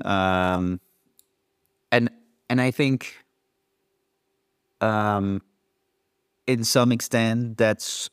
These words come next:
uh, personally, that's what I believe in,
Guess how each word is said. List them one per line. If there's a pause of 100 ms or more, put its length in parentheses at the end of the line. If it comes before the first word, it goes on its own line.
uh, (1200)
personally,
that's
what
I
believe
in,